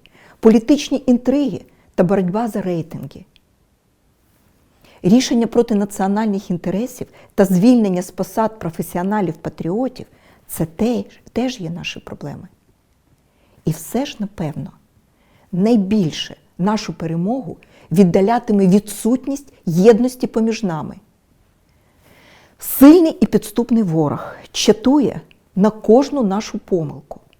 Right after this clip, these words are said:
В такий момент відставка головкому точно не на часі. Ми маємо бути об'єднаними, як ніколи, забути про рейтинги, амбіції, образи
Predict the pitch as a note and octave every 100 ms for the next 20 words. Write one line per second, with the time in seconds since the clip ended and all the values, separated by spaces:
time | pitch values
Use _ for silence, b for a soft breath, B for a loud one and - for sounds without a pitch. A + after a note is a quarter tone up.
0 | _ _ _ _ _ _ _ - - -
1 | - C#4+ C4 B3+ F#3+ C#3 - - - _
2 | _ - G3 - - A3+ G3+ - D#3+ E3
3 | D3+ - G#3+ B3+ G3 - _ _ _ _
4 | _ _ - A3+ C4+ - C4+ C4 F#3 G3+
5 | G3+ - D#3 C#3 - - _ _ _ _
6 | _ _ B B B B B B B B
7 | G#3 B3 D4+ E4+ C#4 G#3+ D4 D4+ - -
8 | G#3 F3 A#3 B3 G#3+ E3+ D#3+ E3 G#3+ -
9 | A3 G#3+ F#3 D3+ A#2 D#3 - _ _ -
10 | D#3 G#3+ G3 C#4+ C#4 B3+ B3+ B3 G3+ A3
11 | A3 G3 F#3+ F#3+ - A#3 A3+ F3 G3+ A#3
12 | - - F3 - A3 E3+ G3+ G#3+ A3 G#3+